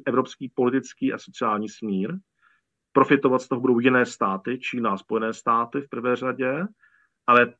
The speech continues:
Čína ne-, ohlásila, že do roku dva tisíce padesát bude vesele stavět dál uhelné elektrárny, každý rok třicet čtyři nových, protože růst-, roste potřeba energii.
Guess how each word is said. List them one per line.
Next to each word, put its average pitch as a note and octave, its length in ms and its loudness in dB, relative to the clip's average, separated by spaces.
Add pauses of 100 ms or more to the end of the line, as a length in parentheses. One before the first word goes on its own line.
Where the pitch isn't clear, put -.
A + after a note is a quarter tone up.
(120)
Čína B2+ 500 2
ne-, B2 340 0 (120)
ohlásila, A#2+ 680 0
že A#2 100 -8
do A#2+ 80 -2
roku A#2+ 120 -6
dva A2 120 -2
tisíce A2 160 -6
padesát G#2 420 -4
bude A#2 160 -2
vesele G#2+ 340 -4
stavět G#2+ 320 -4
dál G2 240 -6
uhelné G#2 320 -6
elektrárny, G2+ 640 -6
každý G2 300 -12
rok G2 120 -10
třicet G#2+ 280 -12
čtyři G#2+ 280 -10
nových, C#3+ 340 -4
protože G2+ 340 -12 (420)
růst-, A2+ 400 -4
roste A2 380 -4
potřeba - 340 -12
energii. C3+ 440 -2